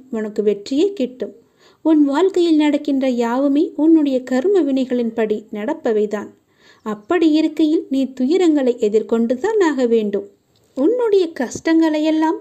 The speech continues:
இப்போதுதான் நான் முடிவுக்கு கொண்டு வந்திருக்கிறேன்.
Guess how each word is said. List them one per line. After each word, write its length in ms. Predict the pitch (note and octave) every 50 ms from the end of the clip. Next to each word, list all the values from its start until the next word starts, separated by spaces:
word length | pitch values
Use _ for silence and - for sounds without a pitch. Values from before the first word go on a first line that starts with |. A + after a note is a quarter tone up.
| -
இப்போதுதான் 720 | - A3 A3 - _ - F#4 F4 E4 D#4 D4 D4 C4+ C#4 D#4+ E4
நான் 220 | - B3 B3 A#3+ A3+
முடிவுக்கு 480 | A3 A3 G#3+ C4 F4+ G#4 F#4+ - C#4+ B3+
கொண்டு 300 | - B3 A#3+ A#3 A3+ A#3+
வந்திருக்கிறேன். 720 | A#3 A3 A3 G#3+ G#3+ G#3 G#3 G#3 - A3 G#3 G3+ G3 -